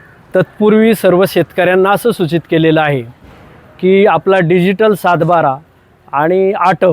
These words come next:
त्याचप्रमाणे आधार कार्ड, पॅन कार्ड आणि बँकेचं खाते पुस्तक यासंबंधी ही सर्व कागदपत्र झेरॉक्स प्रती आपण इथं ऑनलाईन पद्धतीने नोंद करायच्या.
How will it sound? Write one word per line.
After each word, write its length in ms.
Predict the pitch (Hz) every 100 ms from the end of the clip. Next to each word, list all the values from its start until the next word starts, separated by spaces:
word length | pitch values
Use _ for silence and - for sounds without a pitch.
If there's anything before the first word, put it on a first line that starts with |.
| 120 110 _ _ _ _ _ _
त्याचप्रमाणे 920 | 175 175 170 190 185 185 190 190 190 196 - _ _ - -
आधार 360 | 156 160 180 180
कार्ड, 340 | 175 165 170 170 160 -
पॅन 280 | 170 175
कार्ड 340 | 160 160 151 151 160 170 - _ _ _ -
आणि 560 | 135 160 180 185 185 180
बँकेचं 520 | 156 165 165 180 170 185
खाते 260 | 165 156 160
पुस्तक 400 | 151 156 - 107 - - - - - - -
यासंबंधी 960 | 143 170 185 - 165 160 170 175 190 196 175
ही 160 | 165 185
सर्व 280 | 175 165 170
कागदपत्र 640 | 165 156 165 170 147 170
झेरॉक्स 420 | 147 151 143 151
प्रती 360 | - 165 139 175
आपण 320 | 156 - 170
इथं 160 | 160 160
ऑनलाईन 420 | 151 156 160 165
पद्धतीने 520 | 160 143 151 160 156
नोंद 280 | 165 180 175
करायच्या. 440 | 165 147 131 139